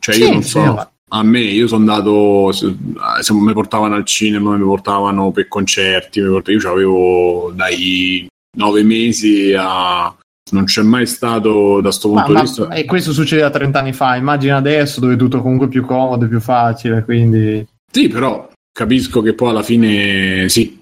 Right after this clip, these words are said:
Speaker 1: usi, metti quella scusa. Io per certe volte anche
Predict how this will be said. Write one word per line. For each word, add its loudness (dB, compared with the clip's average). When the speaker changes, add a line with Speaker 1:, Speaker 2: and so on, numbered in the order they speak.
Speaker 1:
usi, 2
metti -2
quella 0
scusa. 0
Io 0
per 0
certe -2
volte 0
anche -2